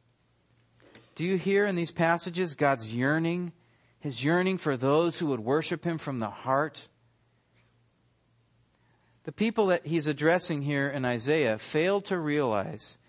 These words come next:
that worship is more than an event. It is a lifestyle. That is what's God's after. God wants righteousness, not religion. He wants what's real, not ritual.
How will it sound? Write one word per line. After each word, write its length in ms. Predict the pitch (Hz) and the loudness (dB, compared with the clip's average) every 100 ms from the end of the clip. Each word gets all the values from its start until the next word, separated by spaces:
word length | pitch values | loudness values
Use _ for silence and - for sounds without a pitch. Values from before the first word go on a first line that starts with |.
| _ _ - | _ _ -4
that 180 | 120 | -2
worship 560 | 123 135 170 - 196 - _ _ _ _ _ | 0 0 0 -2 -4 -6 _ _ _ _ _
is 160 | 113 107 | -12 -6
more 520 | 120 139 135 131 131 _ | -2 2 2 0 -4 _
than 140 | 117 117 | -8 -4
an 120 | 107 | -4
event. 520 | 98 104 120 101 - - _ _ _ _ - | -4 -2 -2 -2 -12 -20 _ _ _ _ -6
It 100 | 123 | -4
is 100 | 147 | -2
a 60 | |
lifestyle. 720 | 120 123 196 - 127 95 95 _ _ _ _ _ _ - | 0 0 0 -4 -4 -4 -6 _ _ _ _ _ _ -20
That 180 | - 180 | -8 -4
is 80 | |
what's 220 | 131 120 - | 0 -2 0
God's 320 | 117 107 104 | -2 -2 -2
after. 320 | 101 - 110 | -2 -4 -2
God 260 | 110 196 220 | 2 4 4
wants 300 | 196 160 156 | 2 2 2
righteousness, 760 | 185 226 220 - 165 107 - | 2 2 -2 -2 -4 -2 2
not 180 | 160 - | 2 4
religion. 580 | 160 156 185 151 107 - - - | 2 2 2 0 -4 -8 -18 -6
He 100 | 196 | 0
wants 320 | 214 226 240 | 4 4 4
what's 240 | 202 180 - | 0 0 0
real, 640 | 180 269 294 208 107 - _ _ | -2 2 4 4 2 -4 _ _
not 180 | 214 240 | 0 2
ritual. 540 | 233 262 214 151 95 | 0 0 0 0 -2